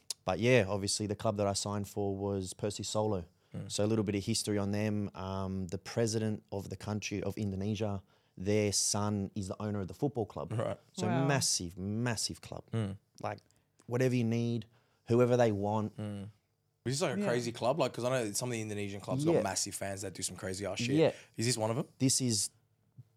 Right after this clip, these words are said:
Speaker 1: ginormous.
Speaker 3: Yeah, so
Speaker 2: Okay.
Speaker 3: you're, you're thinking, like, if I'm also not performing
Speaker 1: Yeah.
Speaker 3: to the level that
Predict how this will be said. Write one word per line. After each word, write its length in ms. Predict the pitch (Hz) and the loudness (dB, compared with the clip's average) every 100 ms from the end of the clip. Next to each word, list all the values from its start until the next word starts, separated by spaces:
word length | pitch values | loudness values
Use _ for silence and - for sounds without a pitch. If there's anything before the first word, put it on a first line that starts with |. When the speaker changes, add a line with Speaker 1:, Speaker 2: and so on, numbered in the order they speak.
| - | -2
Speaker 1:
ginormous. 460 | 120 110 107 98 | 2 2 2 0
Speaker 3:
Yeah, 100 | 214 | 0
so 160 | 220 226 | 0 2
Speaker 2:
Okay. 140 | 220 | 4
Speaker 3:
you're, 220 | 240 277 262 | 6 6 6
you're 180 | 226 247 | 4 2
thinking, 460 | - 226 214 202 | 0 0 0 0
like, 240 | 190 185 - | 0 0 -4
if 160 | 180 | 0
I'm 280 | 190 202 196 | 4 4 4
also 240 | 185 - | 0 -2
not 200 | 180 180 | -2 -2
performing 520 | - 170 180 190 175 156 | -6 -8 -4 0 2 6
Speaker 1:
Yeah. 140 | 180 | 6
Speaker 3:
to 60 | 160 | 4
the 100 | 190 | 4
level 320 | 190 180 196 | 4 4 0
that 280 | 170 170 | 2 0